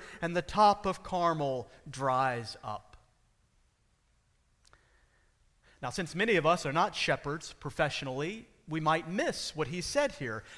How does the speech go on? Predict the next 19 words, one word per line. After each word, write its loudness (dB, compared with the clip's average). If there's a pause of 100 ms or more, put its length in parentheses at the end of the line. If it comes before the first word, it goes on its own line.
but 0
his -2
words 0
reference 0 (220)
the 0
three -6
most -2
pressing 0
dangers -2
a -8
shepherd -4 (220)
might -4
face. -10 (2000)
A -4
roaring 4
lion, 2 (1040)
a -2
withered 0
pasture, -2